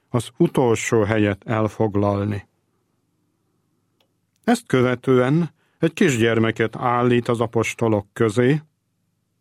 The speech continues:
majd átöleli ezt a kisgyermeket, és ezzel egész konkrétan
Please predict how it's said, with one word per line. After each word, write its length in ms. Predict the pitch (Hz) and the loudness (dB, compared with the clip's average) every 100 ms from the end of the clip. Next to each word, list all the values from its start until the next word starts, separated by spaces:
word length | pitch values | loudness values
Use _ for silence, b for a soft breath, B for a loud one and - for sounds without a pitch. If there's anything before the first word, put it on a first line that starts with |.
| _ _ _ _ _ | _ _ _ _ _
majd 220 | - 113 98 | -4 -2 -2
átöleli 760 | 113 120 120 131 120 120 143 | -2 -2 0 2 2 2 0
ezt 240 | 127 117 - | 0 -4 -6
a 80 | 131 | -2
kisgyermeket, 1080 | 135 127 123 123 123 120 117 131 127 _ _ _ _ _ _ _ _ _ _ | 0 0 0 0 2 0 0 -4 -6 _ _ _ _ _ _ _ _ _ _
és 140 | 147 | -2
ezzel 560 | 214 175 131 123 160 151 _ _ | 0 2 2 2 0 -4 _ _
egész 420 | - 214 185 175 - | -2 2 2 2 0
konkrétan 1080 | 180 156 135 120 117 117 - 123 127 143 | -2 0 0 0 0 0 0 -2 0 -2